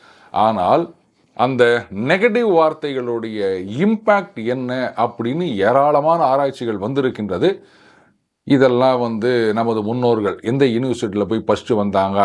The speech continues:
அப்படின்னு எந்த விளக்கண்ணையாவது கேட்டதுன்னா அதுக்கெல்லாம் பதில் சொல்ல வேண்டிய அவசியம் எனக்கு கிடையாதுங்க. இப்போ இந்த வீரருடைய வார்த்தையை எடுத்துப்போம், "கௌரவர்கள் விருத்தி அடைந்தனர்" அப்படின்ற ரெண்டே வார்த்தை தான். திருதராஷ்டிரன் உடனே வந்து "நல்ல காலம், நல்ல காலம்" அப்படின்னு திரௌபதியை கூட்டுவாங்க, அவளுக்கு வந்து பரிசெல்லாம் கொடுக்கணும் அப்படின்னு சொன்ன உடனே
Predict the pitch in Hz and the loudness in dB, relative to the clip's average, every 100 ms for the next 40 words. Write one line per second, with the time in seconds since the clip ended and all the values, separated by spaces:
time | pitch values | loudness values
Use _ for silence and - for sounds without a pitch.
0 | 87 110 98 120 110 104 117 101 110 131 | 2 0 0 -6 -6 -4 -2 0 0 0
1 | 120 113 113 107 - 107 98 101 156 139 | -4 -4 -4 -4 -4 -4 -4 -4 0 0
2 | 120 110 131 107 123 110 107 95 92 90 | 0 -2 -2 -2 -4 -4 -4 -4 -4 -2
3 | 95 90 165 123 82 76 73 85 80 71 | -2 -2 -2 -2 -2 -6 -4 -2 -2 -4
4 | 65 65 - _ _ - - - - 170 | -8 -10 -12 _ _ -18 -12 -2 2 4
5 | 208 202 170 240 240 160 135 110 120 110 | 4 4 4 6 4 4 2 2 0 -2
6 | 87 82 92 - - - 131 180 151 139 | -8 -10 -14 -14 -14 0 2 4 2 2
7 | 196 139 143 139 117 98 95 107 - 101 | 0 0 0 0 -2 -2 -4 -4 -2 -2
8 | 95 107 95 90 101 123 123 143 156 123 | -2 -4 -2 -2 0 2 4 4 4 2
9 | 110 90 82 170 - _ _ _ _ _ | 0 -8 -6 -6 -8 _ _ _ _ _
10 | 180 214 196 170 170 147 139 147 160 143 | 2 4 2 2 -2 -4 -2 -2 -4 -4
11 | 165 143 202 185 180 147 131 160 147 143 | -2 0 0 0 -2 -4 -6 -4 -2 -4
12 | 127 - 127 127 123 123 160 226 156 135 | -6 -4 -2 -2 -4 -6 -4 -2 -2 0
13 | 135 139 135 127 120 117 123 107 117 113 | 0 0 -2 -2 -2 -2 -4 -2 -2 0
14 | 117 147 135 123 123 120 123 120 117 123 | 2 2 2 -2 -6 -4 -4 -2 -4 -2
15 | 117 113 113 117 110 117 117 107 113 120 | -4 -4 -2 0 0 -2 -6 -4 -4 0
16 | 107 104 135 | 0 -2 -2